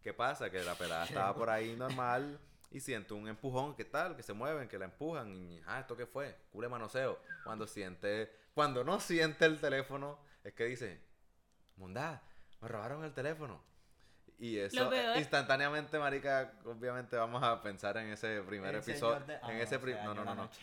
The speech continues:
Speaker 3: Lo
Speaker 1: En,
Speaker 3: peor
Speaker 1: en
Speaker 3: es
Speaker 1: el,
Speaker 3: que
Speaker 1: no, espérate, vamos a pensar en ese primer episodio donde dijo, "Ajá, yo me sentiría más inútil si me robaran así". Así que un minuto de silencio por el teléfono de Sofía, que quién sabe en qué picadero está o en qué situación está ahora mismo.
Speaker 2: O en qué local de Fede Café se encuentra en estos momentos.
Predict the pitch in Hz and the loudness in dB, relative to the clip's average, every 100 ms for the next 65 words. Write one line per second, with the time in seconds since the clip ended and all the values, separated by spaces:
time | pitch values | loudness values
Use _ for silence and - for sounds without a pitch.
0 | - 247 262 262 254 240 - 160 156 - | -8 2 4 6 6 8 10 10 8 4
1 | - - 131 147 151 127 - - - 127 | -2 -4 0 4 4 4 -2 -6 -4 -4
2 | 139 156 147 131 139 143 139 143 131 117 | 0 0 2 2 4 2 2 2 0 2
3 | 127 123 120 120 123 110 101 107 117 107 | 2 2 2 4 2 2 0 0 0 0
4 | 143 170 139 139 143 135 131 131 131 127 | 0 -2 -2 -6 -8 -6 -4 -4 -4 -4
5 | 135 127 110 98 98 107 101 104 95 101 | -6 -4 -2 2 0 0 -2 -2 -2 0
6 | 113 110 - - 170 - 117 120 120 117 | 0 0 -4 -4 0 2 2 6 6 6
7 | 107 113 113 123 110 101 95 98 95 110 | 4 0 0 -4 -2 0 0 0 -2 0
8 | 107 104 92 101 117 101 85 98 92 104 | -2 -4 -2 -2 -2 -4 -4 -2 4 4
9 | 110 147 - 131 - 131 120 135 151 151 | 4 2 -8 -8 -2 0 4 6 6 8
10 | 135 131 135 135 - 131 131 113 117 131 | 8 10 8 6 8 8 8 6 2 4
11 | 127 120 120 120 117 113 113 117 113 143 | 4 2 0 2 2 2 0 -6 -4 0
12 | 139 135 139 135 135 143 143 135 127 117 | 0 -2 -2 -2 0 -2 -2 -4 -4 -4
13 | 113 104 104 - 110 110 107 104 98 - | -6 -10 -12 -12 -10 -10 -8 -10 -12 -16
14 | 107 101 95 - | -16 -16 -16 -10